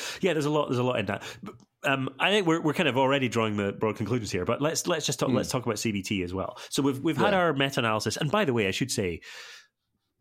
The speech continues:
Speaker 1: they also graded the evidence using the, actually, it was called grade,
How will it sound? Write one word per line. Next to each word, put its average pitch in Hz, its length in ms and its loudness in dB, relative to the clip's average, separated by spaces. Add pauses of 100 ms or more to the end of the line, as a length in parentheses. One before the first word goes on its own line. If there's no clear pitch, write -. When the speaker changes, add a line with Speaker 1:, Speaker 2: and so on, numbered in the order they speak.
Speaker 1:
they 127 180 2
also 107 520 2 (420)
graded 104 480 0 (180)
the 98 160 0
evidence 90 500 -2 (180)
using 90 300 -2
the, 82 260 -6 (200)
actually, - 240 -8
it - 60 -12 (100)
was - 80 -12
called 90 340 -6
grade, 90 440 -2